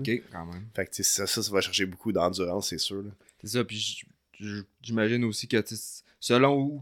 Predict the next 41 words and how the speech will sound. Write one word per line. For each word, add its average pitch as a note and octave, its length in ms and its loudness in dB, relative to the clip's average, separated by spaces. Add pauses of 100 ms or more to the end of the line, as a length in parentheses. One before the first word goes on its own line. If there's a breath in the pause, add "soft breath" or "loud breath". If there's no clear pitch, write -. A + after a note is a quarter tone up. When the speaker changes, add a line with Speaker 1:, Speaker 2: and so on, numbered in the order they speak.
Speaker 1:
t'es D3 160 6
dans B2 180 8
l'année B2 480 4
ou C3 60 2
dans A#2 80 2
la A2+ 80 2
saison A#2 400 4
ou B2 60 0
dans A2 100 2
les G#2+ 160 2
buts A#2 200 -2
de A2 60 -12 (360)
l'athlète, A2+ 440 2 (640)
tu, G2 140 -2
tu - 100 -4
Speaker 2:
Ouais, B2 140 10
c'est G#2+ 140 4
Speaker 1:
modules, A#2 140 6
Speaker 2:
ça. A#2 40 -2
Speaker 1:
tu - 40 -6 (180)
sais, - 60 -
tu - 40 -20 (320)
modules A#2 260 4
comme B2+ 140 4
là, C#3 80 6
tu C#3 80 -4
disais B2 200 4
avec, B2 260 4
euh, A2 160 4
exemple... A#2+ 420 0
Euh, G2+ 340 2 (540)
comme A2 120 -4
Kevin A2+ 300 4
Benoît, A2 220 0
tu A2+ 100 -6
étais G#2 320 -2
plus - 140 -4
en G#2+ 100 8
phase A2+ 300 6
de G#2+ 80 -2
musculation. A2+ 880 2